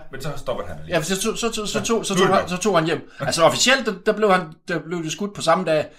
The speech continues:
Speaker 1: Ja.
Speaker 2: i nitten hundrede og otte.
Speaker 1: Ja.
Speaker 2: Men der er helt vildt mange mennesker, der har snakket med ham <laughs> bagefter.
Speaker 1: Ej,
Speaker 2: Og så
Speaker 1: vildt.
Speaker 2: Butch Cassidy. Ja, ja, det er fedt nok.
Speaker 1: Ja.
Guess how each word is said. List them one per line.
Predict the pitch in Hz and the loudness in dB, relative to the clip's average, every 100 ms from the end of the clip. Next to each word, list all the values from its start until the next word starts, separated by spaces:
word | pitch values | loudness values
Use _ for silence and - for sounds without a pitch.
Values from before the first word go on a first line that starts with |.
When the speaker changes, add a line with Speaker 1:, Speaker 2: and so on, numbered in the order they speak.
| - | 0
Speaker 1:
Ja. | 117 | 0
Speaker 2:
i | 143 | 0
nitten | 160 | -4
hundrede | 151 156 | -2 0
og | 139 | 0
otte. | 131 139 - | 0 -2 -4
Speaker 1:
Ja. | 120 - - | -4 -4 -8
Speaker 2:
Men | 135 135 | -4 2
der | |
er | 139 131 - | 2 0 -4
helt | 139 - 147 | -4 -2 -4
vildt | 147 | 2
mange | 123 139 | 4 4
mennesker, | 139 143 131 | 0 -4 -4
der | - | -4
har | |
snakket | - 160 156 - | 2 4 6 4
med | - | 4
ham | - 226 | 6 6
<laughs> | 247 285 - - 294 - 640 320 208 - | 8 8 6 4 0 0 -4 -4 -6 4
bagefter. | 269 - 247 220 233 - 214 - - 403 269 - - | 6 6 2 0 -2 4 2 2 -8 -6 -6 -8 -12
Speaker 1:
Ej, | - - - | -12 -8 -2
Speaker 2:
Og | - | 2
så | - | 2
Speaker 1:
vildt. | 120 120 - | 0 -6 -10
Speaker 2:
Butch | 175 - | -8 -4
Cassidy. | 160 156 147 - | -4 -4 -6 0
Ja, | 220 240 | 4 4
ja, | 202 | 4
det | 180 | 0
er | 185 | 0
fedt | 185 | 0
nok. | 151 | -2
Speaker 1:
Ja. | - | -6